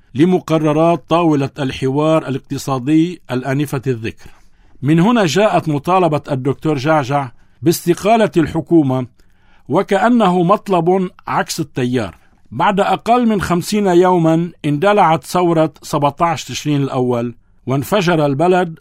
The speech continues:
واستقالت الحكومة. لو استدركوا الأمر في الأول من أيلول، هل كانوا وصلوا إلى ثورة سبعتاش تشرين؟ قال لهم الدكتور جعجع: "فلتستقل الحكومة"، فأداروا الأذن الصماء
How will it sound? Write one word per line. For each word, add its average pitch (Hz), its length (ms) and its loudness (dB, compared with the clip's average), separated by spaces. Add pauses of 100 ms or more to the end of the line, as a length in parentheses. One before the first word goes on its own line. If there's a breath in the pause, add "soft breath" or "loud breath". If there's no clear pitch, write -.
واستقالت 147 760 -2
الحكومة. 117 540 -6 (440 soft breath)
لو 143 180 2
استدركوا 220 640 0
الأمر 190 360 2
في 165 140 -2
الأول 165 440 4
من 156 160 0
أيلول، 151 600 2 (460)
هل 160 180 0
كانوا 196 420 2
وصلوا 175 360 2
إلى 156 200 2
ثورة 170 440 -2
سبعتاش 143 560 -4
تشرين؟ 135 580 -4 (400)
قال 190 240 4
لهم 202 220 2
الدكتور 160 440 0
جعجع: 151 600 -2
"فلتستقل 143 840 -4
الحكومة"، 123 680 -6 (380)
فأداروا 175 800 4
الأذن 160 380 0
الصماء 147 720 0